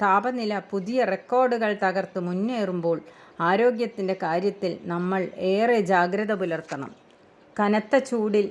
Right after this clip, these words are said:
ശരീരത്തിലെ ജലാംശം എളുപ്പം നഷ്ടപ്പെടാം. അത് നിർജ്ജലീകരണത്തിന് കാരണമാകും.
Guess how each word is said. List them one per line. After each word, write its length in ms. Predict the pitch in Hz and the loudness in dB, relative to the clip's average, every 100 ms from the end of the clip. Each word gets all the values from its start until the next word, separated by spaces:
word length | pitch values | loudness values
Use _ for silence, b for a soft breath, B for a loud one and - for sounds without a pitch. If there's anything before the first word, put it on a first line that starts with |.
| - | -4
ശരീരത്തിലെ 760 | - 202 190 233 247 247 233 214 | -2 0 2 0 0 0 0 0
ജലാംശം 760 | 196 190 190 220 214 220 196 - | 0 2 2 0 -2 -6 -6 -6
എളുപ്പം 480 | 208 220 220 302 | -2 -2 -2 -2
നഷ്ടപ്പെടാം. 680 | 262 190 - 196 180 156 143 - B B B B | -2 -2 -2 -4 -2 -4 -6 -10 B B B B
അത് 240 | 175 208 | 0 2
നിർജ്ജലീകരണത്തിന് 960 | 196 180 202 269 254 226 202 196 185 190 | 2 2 2 2 2 0 0 -2 -2 -4
കാരണമാകും. 800 | 190 175 170 185 190 160 143 - | -2 -2 0 0 0 -2 -4 -10